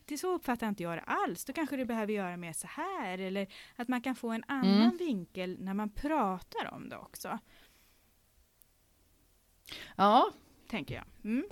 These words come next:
Speaker 2: Ja, precis. Det är väl kanske med, det är nog bara med dig jag har gjort det på det sättet hittills.
Speaker 1: Mm.
Speaker 2: Att vi har pratat lite eller att vi har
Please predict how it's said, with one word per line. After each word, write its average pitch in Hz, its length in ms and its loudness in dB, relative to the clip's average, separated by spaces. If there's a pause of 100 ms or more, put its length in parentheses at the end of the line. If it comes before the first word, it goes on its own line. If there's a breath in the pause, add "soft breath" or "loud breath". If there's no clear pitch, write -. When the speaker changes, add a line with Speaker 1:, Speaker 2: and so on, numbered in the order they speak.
(100)
Speaker 2:
Ja, 254 540 6
precis. - 540 2
Det 269 80 4
är 277 60 6
väl 320 160 4
kanske 240 340 4
med, 214 180 0 (560)
det 247 100 2
är 247 60 8
nog 277 140 6
bara 220 160 8
med 202 140 2
dig 202 320 6
jag 175 160 6
har 185 80 4
gjort 220 320 0
det 131 220 2 (1200 soft breath)
på 202 100 4
det 190 160 8
sättet - 480 -2
hittills. 254 420 4
Speaker 1:
Mm. 196 60 4
Speaker 2:
Att - 80 0
vi 233 100 8
har 208 60 8
pratat 165 360 6
lite 165 240 2
eller 151 140 2
att - 160 -4
vi 170 60 2
har 165 300 2